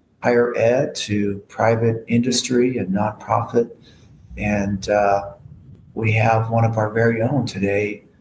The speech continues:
Miss, uh, Amanda Bean, who is our newly appointed director of the Career Preparedness Systems Framework, uh, implementation. That's really a mouthful. And we're gonna go deeper into what that's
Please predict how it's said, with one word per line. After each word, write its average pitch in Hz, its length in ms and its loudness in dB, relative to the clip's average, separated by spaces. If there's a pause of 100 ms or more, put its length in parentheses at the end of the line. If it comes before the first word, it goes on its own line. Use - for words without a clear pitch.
(100)
Miss, - 400 -2
uh, 98 420 -2
Amanda 107 340 -2
Bean, 123 680 0
who 110 240 -2
is 107 220 0
our 107 500 0 (480)
newly 131 380 4
appointed 110 540 -2
director 104 720 -4
of 98 300 -2 (360)
the - 100 -12
Career 110 400 -2
Preparedness 104 600 -4
Systems - 460 -2
Framework, 113 1000 -2 (680)
uh, 104 400 -10
implementation. 110 1120 -2
That's 107 440 -2
really 113 260 2
a 101 40 0
mouthful. 107 840 -2 (340)
And 117 120 -2
we're 160 80 4
gonna 156 160 4
go 113 240 2
deeper 120 480 2
into 113 540 -2
what 110 240 -4
that's 107 320 -2